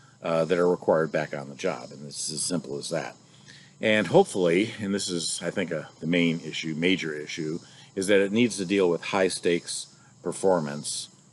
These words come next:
only. Um, we shouldn't be addressing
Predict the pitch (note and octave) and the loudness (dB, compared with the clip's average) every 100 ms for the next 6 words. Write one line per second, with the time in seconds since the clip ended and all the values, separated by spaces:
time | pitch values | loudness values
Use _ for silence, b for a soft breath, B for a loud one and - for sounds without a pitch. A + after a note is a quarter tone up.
0 | - - F#2 E2+ C#2 G#1+ - - b b | -14 -2 2 2 0 -6 -10 -20 b b
1 | b b - F2+ D#2 D#2 E2+ E2 - G#2 | b b -10 -6 -4 -2 -2 -2 -2 0
2 | F#2+ F#2 F2 F#2 F2 - E2+ | 2 2 4 4 2 0 -2